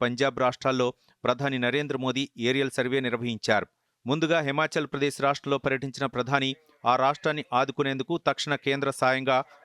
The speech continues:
పదిహేను వందల కోట్ల రూపాయల ప్యాకేజీని ప్రకటించారు. ప్రకృతి వైపరీత్యంలో మరణించిన వారి కుటుంబ సభ్యులకు రెండు లక్షలు, తీవ్రంగా గాయపడిన వారికి యాభై వేల చొప్పున ఎక్స్‌గ్రేషియా ఇస్తామన్నారు. హిమాచల్ ప్రదేశ్లోని మండి,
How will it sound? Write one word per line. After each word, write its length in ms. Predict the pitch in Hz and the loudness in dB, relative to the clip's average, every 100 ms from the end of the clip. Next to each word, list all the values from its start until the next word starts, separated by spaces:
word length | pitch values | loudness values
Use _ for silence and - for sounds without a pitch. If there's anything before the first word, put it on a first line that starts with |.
| _ | _
పదిహేను 320 | 139 156 165 156 | -2 0 0 0
వందల 220 | 147 143 | 0 0
కోట్ల 320 | - 147 147 | 0 0 0
రూపాయల 360 | 143 135 143 135 | -2 0 0 0
ప్యాకేజీని 600 | 139 131 147 123 135 151 | 0 0 -2 -4 -4 -4
ప్రకటించారు. 640 | 135 117 120 107 113 90 - _ - _ _ | -4 -4 -6 0 2 0 -4 _ -20 _ _
ప్రకృతి 400 | 139 156 196 180 | 0 2 0 0
వైపరీత్యంలో 680 | 135 147 - 156 - 151 147 | 0 0 -2 -6 -4 -2 0
మరణించిన 460 | 139 135 135 127 139 | 0 -2 -4 -4 0
వారి 180 | 135 | 0
కుటుంబ 320 | 127 131 139 139 | -2 -4 -2 -2
సభ్యులకు 580 | 143 127 131 127 143 - | -2 0 -2 -2 -4 -2
రెండు 200 | 113 127 | -2 0
లక్షలు, 400 | 143 - 143 165 - - _ - | -2 0 -2 -4 -8 -20 _ 0
తీవ్రంగా 420 | 151 165 160 156 | 2 2 0 0
గాయపడిన 520 | 120 135 151 156 147 | 2 0 0 -2 0
వారికి 400 | 139 135 160 151 123 | 0 0 -2 -6 0
యాభై 320 | 123 135 143 | 0 0 0
వేల 220 | 139 139 - | 0 0 -2
చొప్పున 320 | 123 135 151 - | -4 -4 -4 -4
ఎక్స్‌గ్రేషియా 580 | 123 - 143 139 - 143 | -6 -4 -2 -2 0 -2
ఇస్తామన్నారు. 640 | 123 - 123 113 104 85 - _ _ _ _ _ _ - | -2 -2 0 0 -2 -2 -6 _ _ _ _ _ _ 0
హిమాచల్ 420 | 170 202 202 180 | 2 2 0 -2
ప్రదేశ్లోని 520 | 170 160 151 160 156 | -2 -2 0 -2 -2
మండి, 460 | 139 143 147 165 | -2 -4 -2 -4